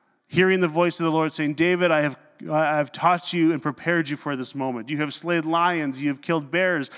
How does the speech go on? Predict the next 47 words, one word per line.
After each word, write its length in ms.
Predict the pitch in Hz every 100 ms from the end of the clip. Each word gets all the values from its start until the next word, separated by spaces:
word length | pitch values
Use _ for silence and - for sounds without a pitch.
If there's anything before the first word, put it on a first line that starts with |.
| - -
you've 160 | 165
been 100 | 165
a 40 | 165
protector 640 | 165 - 190 - 185 170
of 160 | 160
your 100 | 143
sheep. 360 | 131 - 170 135 - - 135
David, 360 | 180 190 160
this 180 | 170 -
is 120 | 165
your 100 | 160
moment." 260 | 156 156 147
I 60 | 143
can 160 | 180
only 240 | 175 185 175
imagine 580 | 156 151 147 135 131 - - - -
what 140 | 156
those 360 | 160 147 - -
moments 640 | 151 160 165 156 - - -
would 140 | 151 143
have 140 | 135
been 200 | 143 135
like 420 | 131 120 123 - - _ _ _
for 140 | 143
David. 500 | 127 123 120 107 95 _ _ _ _ _ _ -
Because 300 | 147 190 170
he 80 |
spent 360 | 175 - 180 180
the 120 | 180
hours 420 | 165 160 165 147
of 120 | 151 143
rest 260 | 139 -
with 100 | 147
the 80 | 143
Father, 400 | - 147 139 143
he 120 | 147
knew 200 | 156 165
very 340 | 143 165 180 165
clearly 480 | - 175 170 170
his 220 | 147 143 123
destiny 600 | 151 143 - 151 147 151
and 120 | 131
the 80 | 127
right 280 | 131 143 -
path 680 | 135 127 - - - - -
before 420 | 131 - 139 135
him. 240 | 120 107